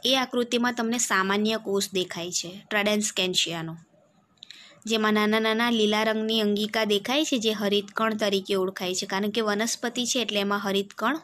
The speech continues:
હ-, હશે જ. હવે, હવે બીજી જે આકૃતિ દેખાય છે, એમાં જ્યારે એને હાઇપરટોનિક દ્રાવણમાં મૂકો છો, ત્યારે સંકોચનનો જે પ્રારંભ, કોનું સંકોચન? તો કે કોષ રસનું સંકોચન થાય છે.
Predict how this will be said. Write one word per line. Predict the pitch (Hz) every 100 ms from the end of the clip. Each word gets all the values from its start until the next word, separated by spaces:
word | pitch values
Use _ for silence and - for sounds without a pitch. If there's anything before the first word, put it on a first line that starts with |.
| -
હ-, | 196 - 220
હશે | 214 196 170
જ. | 165 - _ _ _ - - - - - - -
હવે, | 214 208 226 302 - - - _ - -
હવે | 220 226 214 - _
બીજી | 240 233 220 254
જે | 262
આકૃતિ | 247 247 247 254
દેખાય | 240 233 247 269 311
છે, | - 190 - _ _ _ _ - - - -
એમાં | 220 226 247
જ્યારે | 247 240 233 240
એને | 233 254 339 - - - _ _ - - _ _ _ - - _ _ _ -
હાઇપરટોનિક | 214 214 233 262 262 262 262 220
દ્રાવણમાં | 226 220 226 233 240
મૂકો | 214 208 277
છો, | 285 208 175 196 -
ત્યારે | 220 233
સંકોચનનો | - 220 214 214 247 262 247 254
જે | 247 269
પ્રારંભ, | 247 208 214 202 190 -
કોનું | 269 330 370
સંકોચન? | 269 220 214 202 202 196
તો | 202
કે | 226
કોષ | 226 220 247 254
રસનું | 240 233 240 240
સંકોચન | - 202 196 214 214 220
થાય | 208 185 180
છે. | 175 180